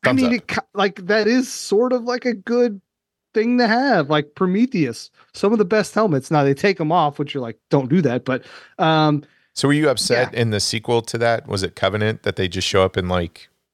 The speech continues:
Speaker 2: winter coats?
Speaker 1: Oh yeah. Yeah, yeah. Don't, don't get me started on that one.
Speaker 2: Oh, okay.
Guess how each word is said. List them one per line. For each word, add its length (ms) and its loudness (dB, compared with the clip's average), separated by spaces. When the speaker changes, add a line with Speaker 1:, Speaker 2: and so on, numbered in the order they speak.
Speaker 2:
winter 220 -2
coats? 440 -2
Speaker 1:
Oh 160 4
yeah. 220 0
Yeah, 200 -6
yeah. 220 -8
Don't, 320 -8
don't 180 4
get 100 2
me 80 2
started 360 0
on 120 -6
that 180 -8
one. 120 -12
Speaker 2:
Oh, 240 -4
okay. 220 -6